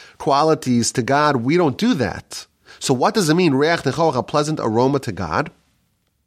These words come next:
So Rashi tells us, God's happy, so to speak. He's pleased with us, so to speak, because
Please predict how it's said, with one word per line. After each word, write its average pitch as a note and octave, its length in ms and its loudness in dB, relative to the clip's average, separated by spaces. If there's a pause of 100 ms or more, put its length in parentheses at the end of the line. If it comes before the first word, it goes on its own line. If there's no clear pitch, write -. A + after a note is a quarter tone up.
(400)
So - 120 -10
Rashi A2+ 260 -2
tells F#3+ 240 0
us, D3 400 -2 (1000)
God's A#2 180 0
happy, C3 400 0
so F3 160 0
to F3 80 2
speak. A#3 380 -4 (680)
He's E3 220 -2
pleased A3 480 0
with A3+ 180 -2
us, G3+ 480 0 (240)
so G3 200 0
to F#3+ 60 2
speak, B3 380 -2 (460)
because C#3+ 500 -2